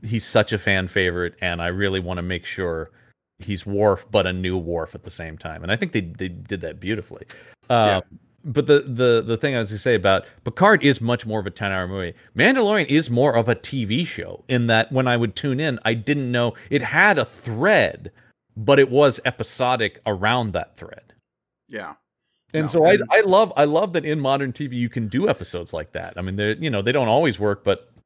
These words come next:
Speaker 1: that one I thought was really interesting. I just love the idea, too, of, like, the Project Paperclip of the New Republic.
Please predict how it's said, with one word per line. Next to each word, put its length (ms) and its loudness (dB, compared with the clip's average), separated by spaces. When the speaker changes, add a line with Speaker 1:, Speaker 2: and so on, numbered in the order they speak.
Speaker 1:
that 200 4
one 120 2
I 20 2
thought 160 4
was 140 -2
really 180 -2
interesting. 320 -8
I 60 4
just 140 -2
love 200 4
the 100 4
idea, 280 4
too, 260 -2
of, 80 -8
like, 180 -2
the 80 -6
Project 560 -4
Paperclip 600 -4
of 200 -6
the 100 -4
New 200 -4
Republic. 600 -6